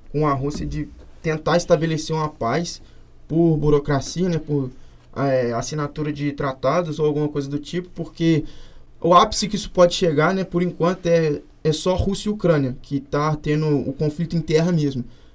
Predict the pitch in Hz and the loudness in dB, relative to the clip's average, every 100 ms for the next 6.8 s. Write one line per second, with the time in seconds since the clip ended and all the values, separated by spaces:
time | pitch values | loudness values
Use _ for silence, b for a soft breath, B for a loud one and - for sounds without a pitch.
0 | B 131 143 147 147 - - - - 147 | B -2 0 0 -2 -4 -12 -18 -14 -8
1 | 180 180 - 175 170 165 170 151 165 170 | -6 -6 4 4 6 2 2 2 2 2
2 | 160 151 160 156 160 156 156 139 - 151 | 0 0 2 2 2 2 2 0 0 2
3 | 185 - - 147 147 - 160 147 151 160 | 2 0 2 0 0 -2 0 0 0 2
4 | 160 147 147 147 - 156 180 202 180 143 | 0 0 0 0 0 -2 0 0 0 2
5 | 165 190 B B B B 147 147 170 156 | 2 0 B B B B 2 4 6 6
6 | 170 180 170 170 135 151 160 | 6 4 4 4 4 6 4